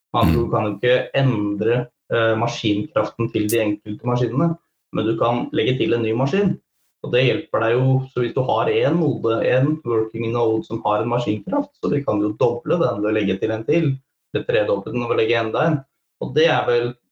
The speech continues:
Speaker 1: det jeg hadde størst, eh, noe av det jeg hadde størst utfordring med å forstå når jeg satte i gang de greiene her, eh, eller satte i gang med Kubernetes, var å forstå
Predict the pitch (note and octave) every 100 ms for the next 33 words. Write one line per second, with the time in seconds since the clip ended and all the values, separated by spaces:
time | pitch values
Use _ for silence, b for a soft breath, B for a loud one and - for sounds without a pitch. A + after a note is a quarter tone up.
0 | _ C#3 B2 A#2+ A2 A2+ C3 C3+ _ -
1 | G#2+ - - - A2 - _ _ _ _
2 | _ - A2+ B2+ A2+ G#2 A2+ G#2 A2+ C3
3 | A2 - G#2+ - A2 A2+ A2+ A2 A#2 -
4 | A2 G#2+ A2 A2+ A#2+ A2+ - G#2 G2 G#2+
5 | A2+ A#2 A#2 B2+ D#3 - _ _ _ _
6 | _ - G#2+ A2 A2 A2 A2 A2 _ -
7 | A2+ G2+ G#2 G#2+ G#2 G2+ - G#2+ - -
8 | C#3+ - _ - - - _ _ G#2+